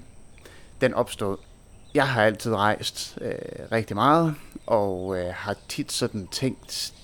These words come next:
nogle tanker om, om sådan, når jeg nu skal til at have et fuldtidsarbejde og sådan noget, så har jeg måske lidt flere, øh, penge til at kunne rejse, men jeg har ikke lige så meget tid til at rejse. Så hvordan kan jeg på en eller anden måde vedligeholde den her,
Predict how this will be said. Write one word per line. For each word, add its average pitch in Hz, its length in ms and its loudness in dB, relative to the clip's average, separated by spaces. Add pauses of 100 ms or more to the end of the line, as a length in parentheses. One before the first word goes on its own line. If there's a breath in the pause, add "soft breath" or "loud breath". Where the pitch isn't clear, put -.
(140)
nogle 95 260 -4
tanker 101 360 -6
om, 87 200 -10 (400)
om 98 240 -8
sådan, 87 480 -10 (260)
når 98 100 -2
jeg 98 140 0
nu 104 140 -4
skal - 200 -12
til 120 100 -2
at 101 60 0
have 98 80 -6
et 98 100 -6
fuldtidsarbejde 117 920 0
og 101 80 -12
sådan 104 120 -10
noget, 104 120 -6
så 120 160 -2
har 101 140 -6
jeg 87 140 -10
måske 90 480 -12
lidt 95 200 -8
flere, 90 460 -8 (280)
øh, - 320 -12
penge 196 200 0
til 190 100 0
at 160 60 0
kunne 131 100 2
rejse, 131 360 4
men 107 380 0
jeg 98 120 -2
har 90 180 -4
ikke 92 140 -6
lige 101 120 0
så 104 60 2
meget 110 220 2
tid 220 180 -2
til - 140 -2
at 95 80 2
rejse. 87 320 2 (580 loud breath)
Så 107 280 2
hvordan 120 540 4
kan 127 200 0
jeg 113 120 2 (600)
på 117 100 2
en 123 40 8
eller 131 120 8
anden 127 120 6
måde 120 580 6
vedligeholde 113 640 2
den 104 100 2
her, 98 380 2